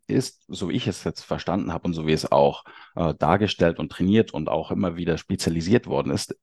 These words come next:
sehr, sehr hilfsbereit. Und er wird, äh, nur sagen, er kann etwas nicht machen,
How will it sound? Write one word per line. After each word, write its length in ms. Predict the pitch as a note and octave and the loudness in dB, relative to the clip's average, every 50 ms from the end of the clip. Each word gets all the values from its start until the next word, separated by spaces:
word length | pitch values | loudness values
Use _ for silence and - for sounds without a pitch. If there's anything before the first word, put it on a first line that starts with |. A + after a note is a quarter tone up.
| _ | _
sehr, 340 | - A2 F#2 A2 A#2 B2 B2+ | 0 4 6 8 8 8 8
sehr 200 | G#2 G#2 G2+ F#2+ | 8 8 6 6
hilfsbereit. 760 | E2+ F#2+ G2 G2 - - - F2+ D#2 D2 C#2+ C2+ A#1+ - - - | 6 4 4 2 0 -2 -2 -2 0 2 2 0 0 -2 -4 -2
Und 360 | - F2 F#2 F#2+ F#2+ F2+ F#2+ | 0 0 2 2 0 -2 0
er 220 | - - F#2+ F#2 F#2 | 0 0 2 2 2
wird, 240 | G2 F#2+ F#2+ - _ _ _ _ _ _ _ _ - | 0 0 0 -4 _ _ _ _ _ _ _ _ 4
äh, 380 | A#2+ A2 G2 F#2 F#2 F2+ F2+ - - _ _ - - _ _ - | 6 6 6 6 4 4 2 0 0 _ _ -20 -20 _ _ -2
nur 600 | C#3+ B2+ B2 C3+ D3 D#3+ F3 E3 A#2+ F2+ E2 E2 | 0 2 2 2 0 2 4 6 6 6 4 4
sagen, 320 | D#2+ F2 E2 F2+ F#2 G2+ | 2 2 2 2 2 2
er 140 | F2+ C#2 D#2+ | 0 0 -2
kann 360 | - - - A2+ A#2 A#2+ - - | -4 -4 -2 -2 0 0 0 0
etwas 360 | - G#2 - - E2+ E2 - | 0 0 0 0 -4 -4 -4
nicht 160 | E2+ D#2+ - - | -6 -8 -6 -4
machen, 380 | F2+ F#2 G2 - - D#2+ F2 | -4 -4 -4 -4 -6 -10 -10